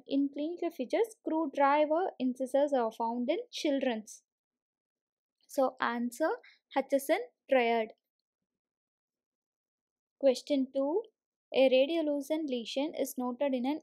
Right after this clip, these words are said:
asymptomatic thirty year in the mandible. A hollow cavity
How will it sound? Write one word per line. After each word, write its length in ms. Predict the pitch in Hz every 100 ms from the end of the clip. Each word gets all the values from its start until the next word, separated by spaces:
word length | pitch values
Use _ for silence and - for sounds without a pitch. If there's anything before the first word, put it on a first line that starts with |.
| -
asymptomatic 1160 | 240 254 277 302 285 277 269 254 240 240 320 320 _
thirty 300 | 247 240 247
year 440 | 262 240 247 277 285 -
in 140 | 254
the 100 | 240
mandible. 800 | 240 226 214 226 226 208 226 311 453 - - - -
A 80 | 262
hollow 540 | 262 262 294 349 370 -
cavity 560 | 254 226 226 262 330